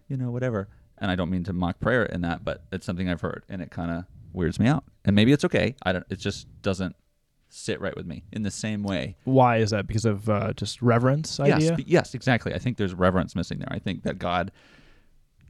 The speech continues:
Speaker 1: is the creator of the universe, and He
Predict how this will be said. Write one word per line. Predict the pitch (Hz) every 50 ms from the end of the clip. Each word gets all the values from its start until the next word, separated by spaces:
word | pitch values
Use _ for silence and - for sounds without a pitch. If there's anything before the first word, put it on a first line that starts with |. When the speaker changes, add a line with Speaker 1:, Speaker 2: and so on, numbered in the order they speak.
| - - -
Speaker 1:
is | 107 101 95 90 - -
the | - 101 92
creator | - - 104 98 98 104 107 107 113 110
of | 104 104 98
the | 95 98
universe, | 92 92 85 82 87 80 65 - - - -
and | - 92 90 85 85 87 -
He | - 95 95 95 92 90 90 -